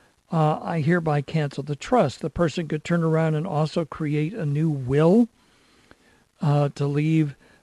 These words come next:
their property somewhere else other than to their spouse.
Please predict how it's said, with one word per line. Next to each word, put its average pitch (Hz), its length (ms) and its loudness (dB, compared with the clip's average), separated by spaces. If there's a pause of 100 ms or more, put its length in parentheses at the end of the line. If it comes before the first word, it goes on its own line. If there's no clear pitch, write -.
(120)
their 156 400 8
property 156 800 0 (560)
somewhere 165 520 4
else 156 320 2
other 165 260 4
than 165 260 0
to 165 200 0
their 156 220 2
spouse. 170 600 -4